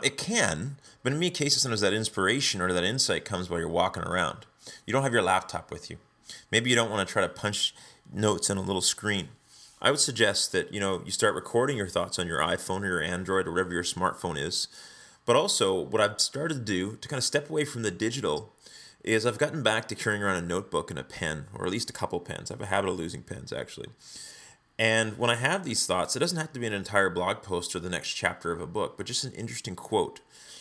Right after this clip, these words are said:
or a lesson I've learned after walking out of a client's office. So, you know, make sure you carry a notebook. And then I think about esteem. Sometimes we're not,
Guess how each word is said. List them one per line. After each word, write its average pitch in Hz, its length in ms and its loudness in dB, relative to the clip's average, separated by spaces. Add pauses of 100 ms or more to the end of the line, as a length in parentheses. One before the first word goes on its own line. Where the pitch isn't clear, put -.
(180)
or 135 120 6
a 143 60 6
lesson 147 480 0 (220)
I've 117 160 2
learned 117 300 2
after - 180 -2
walking 107 440 -2
out 101 80 -2
of 98 60 -4
a - 40 -8
client's 104 360 0
office. - 480 -6 (920)
So, - 160 -6
you 139 60 -4
know, 147 60 0
make 185 120 0
sure - 180 -2
you 175 40 2
carry 143 220 2
a 123 40 4
notebook. 110 500 -2 (760)
And 147 80 2
then 226 80 4
I - 20 2
think 269 160 0
about 156 160 4
esteem. 107 640 2
Sometimes 151 640 0
we're 139 120 -2
not, 127 420 0